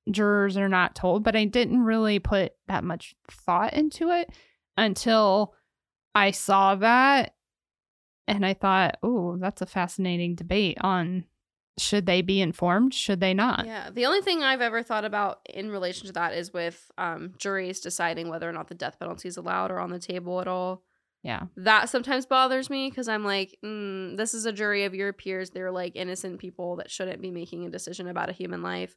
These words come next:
Speaker 1: Yeah.
Speaker 2: But I understand that they want it to be deliberated on whether or not the general public thinks that that's a fair.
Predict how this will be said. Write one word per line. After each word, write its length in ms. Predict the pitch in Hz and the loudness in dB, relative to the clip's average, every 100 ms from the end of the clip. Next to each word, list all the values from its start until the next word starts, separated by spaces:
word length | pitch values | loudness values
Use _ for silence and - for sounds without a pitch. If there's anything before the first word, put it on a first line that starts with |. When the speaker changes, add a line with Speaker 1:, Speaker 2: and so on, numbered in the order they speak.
| - | -10
Speaker 1:
Yeah. 340 | 233 160 - - _ | -6 -6 -6 -12 _
Speaker 2:
But 420 | - 269 262 247 - _ _ _ _ _ _ _ _ _ | 4 6 6 4 -4 _ _ _ _ _ _ _ _ _
I 180 | 214 226 | 2 2
understand 800 | 220 208 208 202 190 190 180 196 | 4 0 0 0 2 2 -2 -4
that 140 | 196 190 | -6 -2
they 140 | 196 | -2
want 300 | 190 185 180 | 0 -2 -2
it 160 | 185 - | -6 -8
to 80 | 214 | -10
be 180 | 202 185 | -8 -6
deliberated 840 | 196 190 190 196 190 180 180 - - | -4 -4 -2 -2 -2 0 -2 -4 -4
on 200 | 180 180 | -2 -2
whether 240 | 180 185 | -4 -2
or 60 | 180 | -2
not 300 | 180 175 196 | -2 -2 -4
the 80 | |
general 380 | 190 196 185 180 | -4 -2 -2 -4
public 460 | 175 - 208 190 - | -4 -2 0 0 -4
thinks 300 | - 175 - | -8 -8 -8
that 120 | 180 | -6
that's 240 | 185 190 190 | -4 -4 -8
a 60 | |
fair. 600 | - 185 185 180 175 180 | -6 -4 -2 0 -2 -6